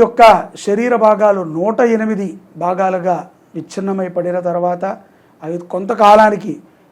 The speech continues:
యాభై ఒకటిగా మారాయి, మరికొంతకాలానికి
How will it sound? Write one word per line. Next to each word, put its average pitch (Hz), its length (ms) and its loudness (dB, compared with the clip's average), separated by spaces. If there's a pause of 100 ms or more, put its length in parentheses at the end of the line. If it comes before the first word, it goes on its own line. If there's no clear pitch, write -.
(140)
యాభై 175 440 -4
ఒకటిగా 185 300 -6 (100)
మారాయి, 180 320 -6 (480)
మరికొంతకాలానికి 196 1040 -2